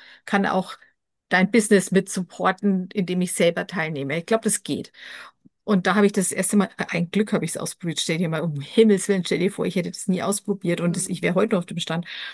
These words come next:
Speaker 1: Nein, da hab ich das ausprobiert und da, das, glaub ich, war der Startschuss.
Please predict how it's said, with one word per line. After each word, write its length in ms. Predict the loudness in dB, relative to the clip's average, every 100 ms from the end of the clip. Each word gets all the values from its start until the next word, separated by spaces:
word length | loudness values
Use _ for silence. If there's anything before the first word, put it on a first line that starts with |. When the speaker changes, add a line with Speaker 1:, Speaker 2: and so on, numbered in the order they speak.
| -18 -20 _
Speaker 1:
Nein, 240 | 0 4 6
da 60 |
hab 80 | 6
ich 100 | 4
das 120 | 2 -2
ausprobiert 520 | -2 -2 -2 2 2
und 280 | 4 2 4
da, 320 | 2 2 0 -2
das, 140 | -2 2
glaub 120 | 2
ich, 80 | 4
war 100 | 0
der 80 | 0
Startschuss. 640 | -4 -6 -6 -8 -8 -10